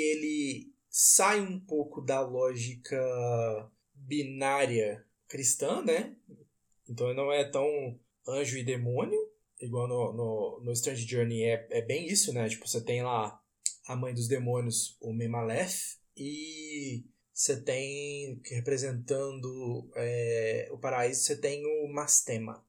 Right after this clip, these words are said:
que inclusive eu acho uma escolha muito interessante, você, entre tantos anjos, você escolheu o Mastema como o representante da ordem,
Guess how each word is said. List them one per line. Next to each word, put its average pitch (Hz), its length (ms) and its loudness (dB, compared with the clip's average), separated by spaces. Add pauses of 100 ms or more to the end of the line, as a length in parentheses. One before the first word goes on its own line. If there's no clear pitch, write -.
(440)
que - 100 -12
inclusive 185 400 -2
eu 170 140 4
acho 170 260 2
uma 170 80 0
escolha 165 480 6
muito 170 640 -4
interessante, 151 1000 2
você, 113 680 -2
entre 127 400 -10 (220)
tantos 180 460 2
anjos, 117 400 -2
você 117 220 0
escolheu 127 320 0
o 120 40 -6
Mastema 120 760 0
como 113 520 -4 (260)
o 110 40 -14
representante 117 540 -4
da 101 160 -2
ordem, 214 480 0